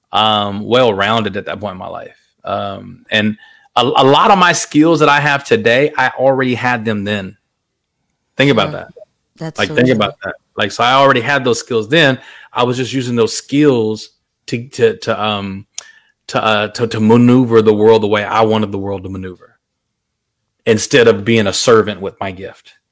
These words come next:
Speaker 1: serving people.
Speaker 2: Wow.
Speaker 1: Like, serving people has made me way more money
Speaker 2: Exactly.
Speaker 1: <laughs> than, than, than, than
Speaker 2: <laughs>
Speaker 1: getting over, than getting over on people.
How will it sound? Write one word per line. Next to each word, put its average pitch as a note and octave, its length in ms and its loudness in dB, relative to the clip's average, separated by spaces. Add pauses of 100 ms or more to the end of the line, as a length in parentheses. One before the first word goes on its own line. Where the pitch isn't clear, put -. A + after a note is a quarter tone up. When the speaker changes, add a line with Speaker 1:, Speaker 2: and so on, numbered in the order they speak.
(460)
Speaker 1:
serving G#2 480 0
people. - 480 -8 (680)
Speaker 2:
Wow. D3+ 720 -20 (680)
Speaker 1:
Like, G#2+ 140 -4
serving G3 420 4
people F3+ 320 -2
has D3 140 0
made C#3+ 220 -2
me B2+ 100 -6
way G3+ 380 2
more G#3 200 4
money B2+ 440 -2 (1120)
Speaker 2:
Exactly. E3 720 -8 (120)
Speaker 1:
<laughs> - 140 -20
than, C#3+ 260 -2
than, C3+ 160 0
than, B2+ 160 2
than B2+ 160 0
Speaker 2:
<laughs> A#2+ 60 -4
Speaker 1:
getting - 260 -2
over, B2 260 4
than B2+ 160 -2 (280)
getting F3 200 2
over D3 220 4
on B2 140 4
people. G#2 380 -2